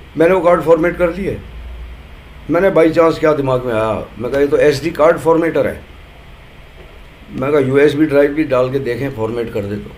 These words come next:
मैंने डाल दी यूएसबी drive, एसडी card formatter खोला और उसमें लिखा हुआ आ रहा ऊपर something, पता नहीं क्या। मैंने format पे click किया, उसने उठा के उसे भी format कर दिया। Can you believe?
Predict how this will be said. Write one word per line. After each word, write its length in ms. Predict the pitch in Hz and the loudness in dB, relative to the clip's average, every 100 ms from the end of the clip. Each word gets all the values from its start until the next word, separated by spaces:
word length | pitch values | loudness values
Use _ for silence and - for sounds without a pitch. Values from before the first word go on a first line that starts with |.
| - - - 131 | -20 -20 -12 -4
मैंने 200 | 156 151 | -2 0
डाल 200 | 131 147 | 0 2
दी 100 | 165 | 2
यूएसबी 380 | 156 156 143 | 2 2 0
drive, 260 | 135 139 139 - - - - - - - 120 | -4 -4 -6 -10 -20 -20 -20 -20 -20 -8 0
एसडी 280 | 147 139 165 | 2 2 2
card 260 | 156 151 | 4 4
formatter 440 | 131 147 139 - 107 | 2 -2 -2 -4 -4
खोला 260 | - 151 156 - - - - - - - - - - - - - - - - - - | -2 -2 -4 -10 -20 -20 -20 -20 -20 -20 -20 -20 -20 -20 -20 -20 -20 -20 -20 -20 -10
और 60 | 92 | -6
उसमें 320 | 95 101 104 | -6 -4 -4
लिखा 200 | 110 107 | -2 -2
हुआ 300 | 117 120 120 | 0 2 2
आ 40 | 127 | 2
रहा 80 | |
ऊपर 280 | 147 156 147 | 0 0 -2
something, 380 | 135 139 143 143 | -4 -4 -4 -4
पता 140 | 139 143 | -4 -6
नहीं 160 | 143 | -6
क्या। 160 | 76 - - - - | -8 -10 -14 -20 -12
मैंने 260 | 151 165 160 | -2 2 2
format 500 | 120 127 127 127 107 | 4 0 0 -2 -4
पे 60 | 117 | -6
click 260 | 139 143 | -4 -2
किया, 220 | 170 117 - - - - - - - - - 156 | -2 -2 -4 -18 -20 -20 -20 -20 -20 -20 -10 -4
उसने 200 | 139 147 | -2 -2
उठा 300 | 107 110 127 | -2 -2 0
के 80 | |
उसे 220 | 123 110 123 | -2 -4 -6
भी 120 | 147 | -4
format 380 | 135 156 175 165 | -2 0 0 -2
कर 140 | 170 | -4
दिया। 160 | 185 208 - - - - - - - - - - - - - | -4 -6 -8 -20 -20 -20 -20 -20 -20 -20 -20 -20 -20 -20 -2
Can 200 | 131 160 | 2 4
you 120 | 170 | 2
believe? 220 | 175 214 | 2 2